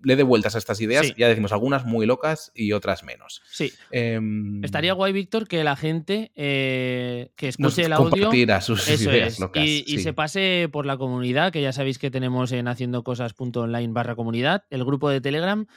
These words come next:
Speaker 2: donde podéis añadir vuestros comentarios a los episodios. Ahí dejarnos cuáles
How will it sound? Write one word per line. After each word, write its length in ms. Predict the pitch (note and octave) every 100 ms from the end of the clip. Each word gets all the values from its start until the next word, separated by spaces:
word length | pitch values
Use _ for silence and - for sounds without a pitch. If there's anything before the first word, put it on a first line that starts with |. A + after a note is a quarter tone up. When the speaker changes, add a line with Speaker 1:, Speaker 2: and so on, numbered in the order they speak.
| - -
Speaker 2:
donde 640 | C#3+ C#3 C3 C3 B2+ B2
podéis 260 | A2+ C3 B2+
añadir 260 | C#3+ C3+ B2
vuestros 280 | C3 B2
comentarios 520 | A#2+ B2 A#2 A#2+ A#2+ A#2
a 260 | A2+ A2+
los 140 | A#2 A#2+
episodios. 520 | A#2 A#2 D#3+ G3 G3+ - -
Ahí 180 | D3 F#3+
dejarnos 540 | E3+ E3 D#3+ G3 - - _ _ _
cuáles 340 | D#3 F3 E3+